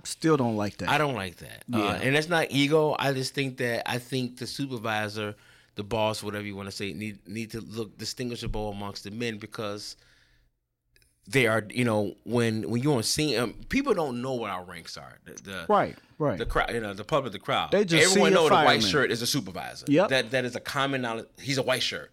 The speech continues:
Speaker 1: Yep.
Speaker 2: That must be the supervisor.
Speaker 1: Yep.
Speaker 2: Um, you know, I heard the theory was on a, on a battleground, that's the reason why, you know, lieutenant colonels and commanders were the same because the enemy don't know who's what.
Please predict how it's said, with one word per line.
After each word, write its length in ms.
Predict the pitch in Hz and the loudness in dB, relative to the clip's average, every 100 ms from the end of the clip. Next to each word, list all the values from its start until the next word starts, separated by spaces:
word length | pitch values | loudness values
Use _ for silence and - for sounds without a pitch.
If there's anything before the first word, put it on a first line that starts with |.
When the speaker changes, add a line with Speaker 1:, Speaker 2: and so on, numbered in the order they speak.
| - | -2
Speaker 1:
Yep. 200 | 123 156 | -2 0
Speaker 2:
That 140 | 123 | 0
must 180 | 117 120 | 0 0
be 120 | 117 | -2
the 60 | 101 | -6
supervisor. 680 | - 104 76 67 67 - 127 | -8 -10 -12 -12 -14 -10 -8
Speaker 1:
Yep. 180 | 123 165 - - _ | -8 -10 -16 -20 _
Speaker 2:
Um, 500 | 107 104 104 101 101 - _ _ _ _ _ _ _ _ _ | -8 -6 -8 -10 -14 -18 _ _ _ _ _ _ _ _ _
you 80 | 110 | -10
know, 200 | 95 82 - | -10 -10 -4
I 180 | 113 131 | -2 0
heard 240 | 127 104 | 0 -2
the 40 | 101 | -6
theory 280 | - 101 95 | -8 -8 -8
was 480 | 95 90 92 - - _ _ _ - | -10 -10 -10 -14 -16 _ _ _ -12
on 120 | 101 | -10
a, 100 | 92 | -10
on 200 | - 107 | -10 -10
a 40 | 92 | -10
battleground, 800 | 104 120 113 95 92 87 85 - | -6 -6 -6 -8 -10 -10 -12 -12
that's 260 | 101 104 - | -8 -8 -10
the 60 | |
reason 280 | 104 98 95 | -12 -10 -10
why, 360 | 92 90 87 90 | -6 -4 -4 -8
you 80 | 110 | -10
know, 100 | 101 | -10
lieutenant 440 | 90 98 - 98 - | -10 -10 -8 -8 -6
colonels 320 | 107 101 95 | -6 -6 -8
and 80 | - | -12
commanders 360 | 98 101 92 | -8 -6 -6
were 120 | 92 | -10
the 80 | 92 | -10
same 460 | 90 104 95 90 87 - _ _ _ - | -10 -8 -8 -12 -16 -20 _ _ _ -18
because 360 | 95 107 90 | -10 -8 -8
the 140 | - - | -8 -10
enemy 320 | 110 104 98 | -8 -8 -8
don't 220 | 95 95 | -10 -10
know 140 | 98 92 | -10 -10
who's 300 | 107 95 95 | -10 -12 -8
what. 300 | 110 92 | -6 -4